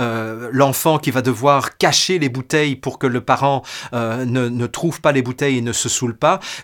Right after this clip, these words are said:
Quand ce n'est pas en plus l'enfant qui va devoir se cacher pour ne pas recevoir les coups, euh, des, du parent lorsque ce parent est complètement saoul, euh, plus alors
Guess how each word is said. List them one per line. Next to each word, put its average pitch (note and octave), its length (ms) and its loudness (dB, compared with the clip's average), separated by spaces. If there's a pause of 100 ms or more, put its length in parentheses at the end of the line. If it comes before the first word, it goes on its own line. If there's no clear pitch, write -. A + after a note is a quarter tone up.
Quand E3+ 160 4
ce D#3+ 140 4
n'est C3+ 140 2
pas D3+ 220 2
en C3+ 120 2
plus - 380 -4
l'enfant C3+ 400 0
qui C#3+ 140 -4
va B2 100 -2
devoir B2+ 360 0
se - 140 2
cacher D3 460 0
pour C3+ 180 -4
ne A#2+ 80 -4
pas C3+ 160 -2
recevoir A#2+ 480 -2
les A#2 120 -2
coups, - 320 -6 (380)
euh, A#2 420 -2
des, A#2+ 280 0
du B2 160 -4
parent C#3 500 4
lorsque C3 500 0
ce - 140 -2
parent B2+ 460 2
est A2 100 -4
complètement A#2 460 -4
saoul, F3 320 -2 (460)
euh, A#2 180 -2
plus B3+ 480 4
alors D3+ 580 2